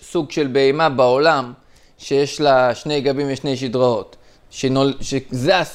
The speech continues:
זה ה-, ככה הוא נראה מתחילת בריאתו, אין כזה בריאה. וכי אגמרי רחמנא למשה, שהשסועה אסורה, במהימה אגמרי, שאם נולד לבהמה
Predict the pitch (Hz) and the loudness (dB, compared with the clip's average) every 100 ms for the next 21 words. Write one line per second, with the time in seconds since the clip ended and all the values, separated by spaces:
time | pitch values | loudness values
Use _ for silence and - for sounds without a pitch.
0 | - 143 165 202 190 180 170 160 156 143 | -14 -6 0 4 4 4 4 2 0 -4
1 | - 208 190 190 180 170 180 170 120 - | -4 -2 -2 -2 -2 -2 0 0 0 -10
2 | - - - - 123 151 156 - 165 175 | -20 -20 -20 -18 -8 -4 -4 -2 2 2
3 | 147 135 147 135 127 131 196 254 254 196 | 2 0 2 2 2 0 0 0 0 2
4 | 180 147 151 135 113 - - - _ - | 0 2 2 4 2 -4 -20 -20 _ -20
5 | - - 110 120 135 208 226 185 139 127 | -20 -14 -10 0 2 2 0 -2 -2 -2
6 | 139 135 165 190 180 160 147 135 139 143 | -4 -4 0 2 4 4 2 2 2 0
7 | 143 - 196 202 185 151 117 - - - | -2 0 2 6 6 6 2 -4 -20 -20
8 | - - 139 123 120 120 113 - - - | -16 -2 2 6 6 4 0 -14 -20 -20
9 | - - - - 165 185 202 196 196 185 | -10 -8 -8 0 4 4 4 2 0 2
10 | 240 247 214 202 - _ _ _ _ _ | 4 4 0 -2 -8 _ _ _ _ _
11 | 139 175 190 226 247 269 302 302 220 170 | 0 0 2 2 2 4 4 4 2 0
12 | 160 135 113 101 _ _ - - 107 190 | -2 -2 -2 -6 _ _ -16 -8 -4 0
13 | 233 233 226 214 196 180 170 160 160 175 | 0 0 2 2 2 2 0 -2 0 4
14 | 196 180 170 165 165 170 185 190 180 | 4 2 0 0 0 -2 -2 0 0